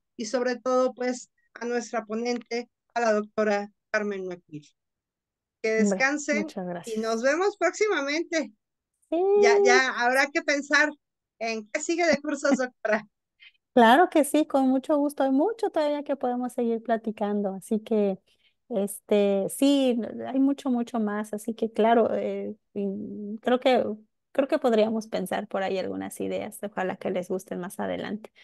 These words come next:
Speaker 2: De verdad, muchas gracias, y gracias, Ivonne, por todo, la organización, estar aquí al pendiente en todo, y de nuevo ustedes, a, a todos también por, bueno, la invitación, los compañeros,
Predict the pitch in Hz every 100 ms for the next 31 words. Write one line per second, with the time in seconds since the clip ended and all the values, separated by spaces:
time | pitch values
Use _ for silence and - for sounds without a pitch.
0 | _ - 196 202 233 233 240 226 226 202
1 | 190 214 214 220 226 226 233 240 220 214
2 | 214 214 208 202 196 196 202 202 202 214
3 | - 240 240 247 247 220 220 220 214 214
4 | 214 208 202 208 208 226 233 247 247 240
5 | 240 - - _ _ 214 208 208 202 202
6 | 202 - 226 226 233 226 - 202 190 -
7 | 220 226 226 - 202 208 214 226 220 202
8 | 220 208 190 180 185 190 - 214 - 254
9 | 262 254 247 208 208 - 208 202 214 240
10 | 254 254 254